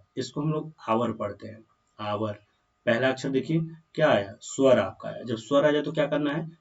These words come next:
एन का प्रयोग करना है। आइडिया, देखिए लिखे यहाँ पर आ, ई, बाकी छोड़ देते हैं। अब देखिए पहला क्या आ गया?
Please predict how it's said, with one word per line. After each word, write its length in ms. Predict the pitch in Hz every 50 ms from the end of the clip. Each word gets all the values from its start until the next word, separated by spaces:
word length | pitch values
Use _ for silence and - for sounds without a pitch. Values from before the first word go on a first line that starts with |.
| _ _ _ _ _ -
एन 220 | 127 127 123 120 110
का 100 | 120 107
प्रयोग 260 | 107 110 107 104 -
करना 260 | 107 104 101 98 98
है। 140 | 98 101 - _ _ _ _ _ _ _ _
आइडिया, 520 | - 120 117 113 110 110 113 113 113 104 98
देखिए 240 | 104 107 - 165 160
लिखे 260 | 139 127 113 135 135
यहाँ 140 | 131 123 120
पर 280 | 120 156 160 165 - - - _ _ _ -
आ, 560 | 113 110 110 110 110 110 107 107 107 110 113 110 - -
ई, 300 | 117 113 110 107 107 110 - -
बाकी 240 | 117 113 110 113 117
छोड़ 180 | 113 156 160
देते 180 | 165 160 165 170
हैं। 240 | 165 165 160 - - _ _ _
अब 80 | - 110
देखिए 200 | 107 104 - 107
पहला 300 | - - 113 113 123 135
क्या 200 | 131 - 143 139
आ 40 | 135
गया? 260 | 139 147 156 -